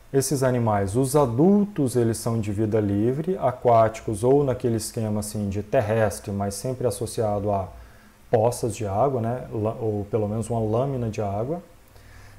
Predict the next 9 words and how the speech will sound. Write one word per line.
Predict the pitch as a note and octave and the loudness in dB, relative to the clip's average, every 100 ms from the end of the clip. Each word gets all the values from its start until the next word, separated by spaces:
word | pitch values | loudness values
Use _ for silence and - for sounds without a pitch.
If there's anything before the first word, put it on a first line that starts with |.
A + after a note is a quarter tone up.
| F#3 | 2
E | |
os | G#3+ G3+ | 4 4
imaturos, | E3+ D#3+ E3 E3 G#3+ F3+ C3+ | 2 2 2 2 4 2 4
eles | D3 D#3+ | 4 2
são | - D#3+ G3 | 0 0 4
obrigatoriamente | F3+ F#3+ F3+ E3 D#3+ D3+ C3+ C#3+ B2+ C#3 C#3+ | 4 6 4 4 4 4 4 2 0 -4 -4
parasitas | - C#3 D3 A#2+ A#2+ B2+ C3 | 2 4 4 2 0 0 -2
de | A#2 | 2
artrópodes. | C3 C3+ G#2 F#2+ - A#2+ A2+ | 0 0 -4 -6 -8 -16 -14